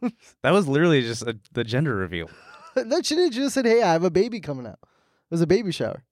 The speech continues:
Speaker 1: Did she say that?
Speaker 2: No, no, she just kind of showed her
Speaker 1: I
Speaker 2: boobs.
Speaker 1: guess her P R person had to, like, do an announcement for her or something like that.
Speaker 2: Oh, really? Saying it's confirmed?
Speaker 1: That's
Speaker 2: Second
Speaker 1: what
Speaker 2: baby?
Speaker 1: Todd said.
Speaker 2: Who, who was watching her first baby? Oh, A$AP.
Speaker 1: Does she have a baby?
Speaker 2: Yeah, she has a baby.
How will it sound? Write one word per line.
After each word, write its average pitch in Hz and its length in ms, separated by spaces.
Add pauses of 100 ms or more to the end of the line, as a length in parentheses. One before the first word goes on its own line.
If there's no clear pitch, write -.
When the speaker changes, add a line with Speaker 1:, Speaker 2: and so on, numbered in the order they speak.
Speaker 1:
Did 131 100
she 160 120
say 127 260
that? 196 240 (260)
Speaker 2:
No, 127 260
no, 123 140
she 127 140
just 123 200
kind 131 140
of 113 80
showed 117 200
her 113 140
Speaker 1:
I 117 120
Speaker 2:
boobs. - 20
Speaker 1:
guess 147 200
her 156 140
P 123 220
R 127 140
person 90 500 (140)
had 95 140
to, 95 80
like, 90 200
do 95 80
an 92 80
announcement 90 480
for 92 160
her 95 100
or 87 40
something 87 260
like 87 180
that. 92 280
Speaker 2:
Oh, 175 180
really? 165 300
Saying 165 200
it's 156 100
confirmed? 156 460
Speaker 1:
That's - 140
Speaker 2:
Second 160 200
Speaker 1:
what 160 60
Speaker 2:
baby? 196 120
Speaker 1:
Todd 120 260
said. 76 320 (140)
Speaker 2:
Who, 277 220
who 285 100
was 294 100
watching 247 300
her 208 80
first 220 220
baby? 117 340 (240)
Oh, 123 160
A$AP. 123 160 (100)
Speaker 1:
Does 143 120
she 202 120
have 143 220
a 170 40
baby? 202 360
Speaker 2:
Yeah, 240 160
she 220 140
has 240 120
a 170 40
baby. 113 320